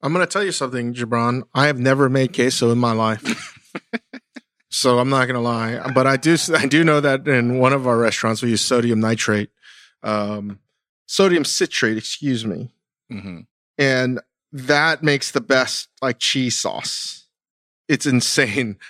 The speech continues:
Speaker 1: how good the cheese sauce, uh, is.
Speaker 2: Is that the
Speaker 1: Um,
Speaker 2: sauce that, that you guys dip, uh, with the fries at, uh, Major Domo?
Speaker 1: M-,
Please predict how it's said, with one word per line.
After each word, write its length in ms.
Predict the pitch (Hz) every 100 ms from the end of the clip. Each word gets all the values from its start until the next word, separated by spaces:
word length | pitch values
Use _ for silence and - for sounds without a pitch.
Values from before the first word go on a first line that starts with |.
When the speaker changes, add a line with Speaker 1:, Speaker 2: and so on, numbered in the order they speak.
| _
Speaker 1:
how 140 | 123
good 180 | 123 131
the 80 | 113
cheese 280 | - 123 -
sauce, 300 | 107 123 - _ _ 127
uh, 240 | 120 113 -
is. 360 | 131 117 120 - - -
Speaker 2:
Is 120 | 156
that 100 | 202
the 60 | 127
Speaker 1:
Um, 40 |
Speaker 2:
sauce 340 | 120 175 202
that, 240 | 196 127 -
that 180 | 147 131
you 160 | 147
guys 200 | 143 123
dip, 240 | - 135 - _ _ -
uh, 260 | 135 120 120
with 100 | 110
the 100 | 110
fries 400 | 131 127 151 139
at, 180 | 117 -
uh, 300 | 117 110 104
Major 400 | 101 - 135 123
Domo? 300 | 127 135 220 220 _
Speaker 1:
M-, 120 | -